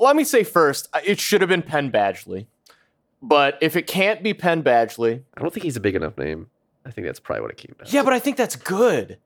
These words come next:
Speaker 1: though. Like,
Speaker 2: Yeah.
Speaker 1: I don't wanna see Kylo Ren in a fucking Marvel movie, really.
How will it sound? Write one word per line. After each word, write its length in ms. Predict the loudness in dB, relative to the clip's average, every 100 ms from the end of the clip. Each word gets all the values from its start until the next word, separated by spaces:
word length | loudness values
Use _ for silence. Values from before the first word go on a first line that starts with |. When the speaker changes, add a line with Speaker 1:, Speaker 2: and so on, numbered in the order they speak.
| _ -4
Speaker 1:
though. 400 | -4 -4 -8 -14 _ _ -2
Like, 160 | 0
Speaker 2:
Yeah. 120 | 2
Speaker 1:
I 60 | 2
don't 120 | 4
wanna 160 | 2 2
see 300 | -2 -2 -4
Kylo 480 | -2 0 2 2 0
Ren 260 | 0 0 0
in 80 | -2
a 60 |
fucking 420 | -2 -2 -2 -4
Marvel 360 | -4 -4 -2 -4
movie, 340 | -4 -8 -10 -10
really. 440 | -8 -8 -10 -14